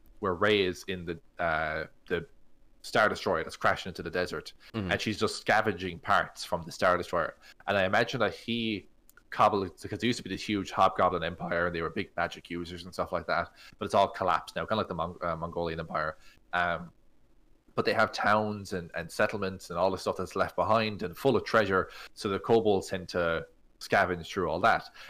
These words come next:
Speaker 1: And I picture a scene like that where he's scavenging stuff and he cobbles it together and he made this, like, magic hand crossbow, but it's,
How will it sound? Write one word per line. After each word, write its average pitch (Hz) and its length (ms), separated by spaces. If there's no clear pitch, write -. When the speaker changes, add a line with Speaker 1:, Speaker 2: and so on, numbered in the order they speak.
Speaker 1:
And 95 100
I 95 60
picture 127 320
a 101 40
scene 117 340
like 92 280
that 90 280
where 87 260
he's 104 320
scavenging 98 600
stuff 90 380
and 87 80
he 92 80
cobbles 104 400
it 95 80
together 95 380
and 90 160
he 90 80
made 92 320
this, 92 180
like, 90 220
magic 90 520
hand 92 460
crossbow, 107 580
but 107 100
it's, - 220